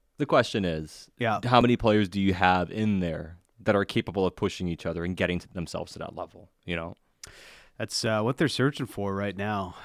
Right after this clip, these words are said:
Speaker 2: Um, they've got the Anaheim Ducks tonight, who are themselves off to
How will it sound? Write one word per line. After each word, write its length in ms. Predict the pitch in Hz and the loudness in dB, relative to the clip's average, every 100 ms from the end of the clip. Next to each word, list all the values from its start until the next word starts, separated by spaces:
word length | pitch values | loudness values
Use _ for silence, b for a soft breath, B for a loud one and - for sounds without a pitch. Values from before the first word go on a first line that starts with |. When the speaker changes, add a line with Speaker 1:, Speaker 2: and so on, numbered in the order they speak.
| - | -8
Speaker 2:
Um, 520 | 110 107 107 107 110 | -4 -4 -4 -4 -4
they've 160 | 117 113 | -4 4
got 160 | 160 | 6
the 120 | 156 139 | 6 4
Anaheim 320 | 143 139 131 | 6 4 4
Ducks 260 | 120 113 | 4 2
tonight, 340 | - 120 120 123 | 0 0 0 0
who 380 | 123 120 117 113 | 0 2 0 -2
are 400 | 120 113 110 110 | -2 0 0 -2
themselves 600 | 120 120 135 156 139 101 - | -2 0 6 8 8 4 0
off 280 | 113 110 - | 2 2 0
to 300 | 117 107 | -2 0